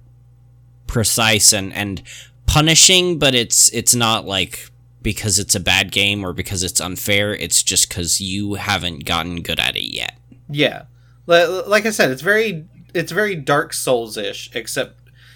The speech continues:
Speaker 1: Yeah.
Speaker 2: um, it's even more welcoming to new players than a Dark Souls game beca-, because of the fact that it doesn't steal all your, like, Souls equivalent stuff from you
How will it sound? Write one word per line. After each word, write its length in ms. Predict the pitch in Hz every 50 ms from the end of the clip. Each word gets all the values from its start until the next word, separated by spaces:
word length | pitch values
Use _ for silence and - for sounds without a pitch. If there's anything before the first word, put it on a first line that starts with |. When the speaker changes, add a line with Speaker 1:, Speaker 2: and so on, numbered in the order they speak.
| - - _ _ _ -
Speaker 1:
Yeah. 260 | - 139 131 131 127 127
Speaker 2:
um, 140 | 127 123 -
it's 200 | 160 156 147 -
even 320 | 180 180 180 196 175 165 156
more 320 | 151 147 151 156 156 151
welcoming 680 | 139 131 135 139 139 139 139 - 147 143 139 139 135 135
to 120 | 135 - 135
new 240 | 127 123 120 131 123
players 560 | - - 135 131 131 131 131 131 127 123 123
than 140 | 123 123 120
a 80 | 113
Dark 320 | 104 104 123 120 123 - -
Souls 340 | - 143 135 135 127 127
game 400 | 131 139 131 131 131 131 127 131
beca-, 560 | 123 - - 147 139 131 131 123 - 135 135 -
because 400 | 147 143 - - 165 165 151 135
of 120 | 143 123
the 100 | 117 123
fact 320 | - - 131 120 117 - -
that 100 | 123 113
it 80 | 117 113
doesn't 320 | 120 120 117 117 110 110 -
steal 460 | - - - - 147 135 131 131 127
all 180 | 117 117 120 117
your, 300 | 110 110 110 107 107 107
like, 280 | 104 104 104 107 - -
Souls 440 | - - - 127 120 117 117 110 107
equivalent 600 | 110 107 - - 120 107 104 104 107 107 - - -
stuff 400 | - - - 117 98 - - -
from 220 | - 110 101 101
you 220 | 101 98 101 104